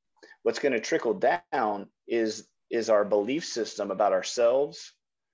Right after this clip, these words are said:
right? Am I worthy? Am I valuable? Am I safe? Am I good enough? Am I worthy? Am I,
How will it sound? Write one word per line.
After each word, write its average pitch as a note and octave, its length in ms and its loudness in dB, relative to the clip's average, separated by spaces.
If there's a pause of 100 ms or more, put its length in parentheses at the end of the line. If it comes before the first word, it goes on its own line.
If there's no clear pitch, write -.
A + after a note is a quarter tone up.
(380)
right? B2+ 300 4
Am B2 140 0
I A#2+ 100 4
worthy? G#2+ 400 2
Am G2+ 120 -2
I G2+ 60 2
valuable? G2 560 0
Am F2 100 -4
I F2+ 80 -6
safe? G#2 380 -4
Am F#2 120 -10
I F2+ 80 -4
good G2 200 -2
enough? F2+ 320 -2
Am F#2 100 -6
I F2+ 80 -2
worthy? F#2 600 -2
Am F#2 100 -10
I, D#2 160 -8